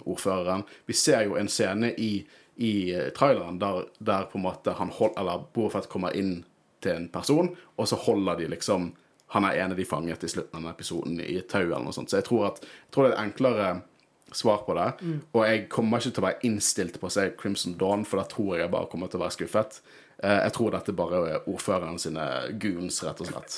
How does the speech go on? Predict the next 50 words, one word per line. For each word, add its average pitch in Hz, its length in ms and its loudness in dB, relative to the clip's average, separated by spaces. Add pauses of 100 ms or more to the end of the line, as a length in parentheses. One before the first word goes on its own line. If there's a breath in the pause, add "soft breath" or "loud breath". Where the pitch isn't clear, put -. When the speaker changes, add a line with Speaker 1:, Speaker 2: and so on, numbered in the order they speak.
Speaker 2:
Foreløpig 180 420 4
har 226 140 2
vi 180 140 0
vel 147 160 2
ikke 165 180 -4
fått 165 320 -8
navnet 139 400 -4
på 160 100 -4
ordføreren? 147 640 -6
Vi - 20 -4
har 165 140 2
bare 151 140 0
fått 151 180 -6
navnet 143 400 0
på 143 80 6
Speaker 1:
Jo, 170 80 10
Speaker 2:
han - 80 6
Speaker 1:
vi 151 80 6
har 151 80 6
Speaker 2:
Major 156 80 0
Speaker 1:
fått, 139 400 2
Speaker 2:
Doman. - 80 4
Speaker 1:
eh, 95 160 4
navnet 156 420 2
på 151 120 2 (100)
ordføreren, 123 560 2
tror 87 160 -2
jeg. 135 140 2 (500)
Eh, 117 640 2 (340)
var 151 140 2
ikke 131 220 2 (140)
det 104 760 4 (460 soft breath)
Mok 127 320 2
Shaiz, 131 600 2 (100)
og 117 80 0
så 123 180 2
var 107 200 4
det, 98 160 4 (400 loud breath)
så 127 100 -2
sier 120 220 6
han, 113 140 2
Mok 120 180 2
Shaiz, 101 340 2
the - 80 -6
mayor 104 280 2
of, 87 260 -4
eh, 85 160 -2
Mos 90 180 -2
Espa, 104 480 2
eh, 104 200 0